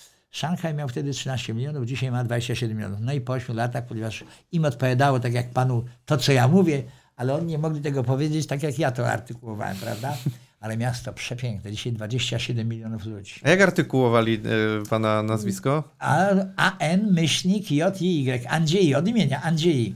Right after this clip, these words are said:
Speaker 1: No, tu
Speaker 2: Andrzej?
Speaker 1: miałem, ta Andrzej, Andrzej.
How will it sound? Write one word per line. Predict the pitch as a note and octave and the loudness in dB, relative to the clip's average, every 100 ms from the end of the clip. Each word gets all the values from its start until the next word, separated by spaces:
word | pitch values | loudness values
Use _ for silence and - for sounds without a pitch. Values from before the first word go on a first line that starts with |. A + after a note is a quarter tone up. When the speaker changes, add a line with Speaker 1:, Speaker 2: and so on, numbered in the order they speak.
| - | -4
Speaker 1:
No, | - | 2
tu | |
Speaker 2:
Andrzej? | C3+ D3 E3 | 4 6 8
Speaker 1:
miałem, | F3+ - - - | 6 4 -4 -4
ta | E3 | -2
Andrzej, | - G3 F#3 G#3+ F3+ B2+ - - - | 2 4 6 6 6 4 -2 -14 -2
Andrzej. | E3 F3 D#3 E3 B2+ | 2 4 4 2 0